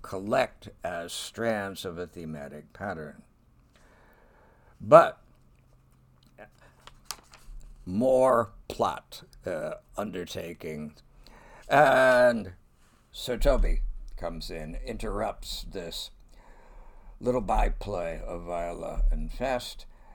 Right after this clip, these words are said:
and Sir Toby and crew have decided Mal-, making fun of Malvolio is not enough for them. Now they're gonna make a fool out of Sir Andrew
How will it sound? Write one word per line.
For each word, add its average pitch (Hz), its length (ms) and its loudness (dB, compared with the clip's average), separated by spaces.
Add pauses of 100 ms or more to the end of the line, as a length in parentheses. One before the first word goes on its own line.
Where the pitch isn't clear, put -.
(160)
and 139 720 2 (120)
Sir 143 220 -6
Toby 135 500 2 (320)
and 90 200 -2
crew 80 500 -6 (180)
have 113 200 -4
decided 117 680 -2 (920)
Mal-, 139 360 0
making 147 300 0
fun 143 200 2
of 113 80 -2
Malvolio 107 880 0 (160)
is 101 220 -8
not 101 160 -4
enough 131 340 -4
for 80 160 -12
them. 80 400 -8 (460)
Now 117 480 0 (540)
they're 123 140 -2
gonna 135 180 0
make 127 200 -4
a 120 40 -8
fool 104 520 -6 (240)
out 110 200 -2
of 113 80 -8
Sir 117 180 -8
Andrew 92 440 -8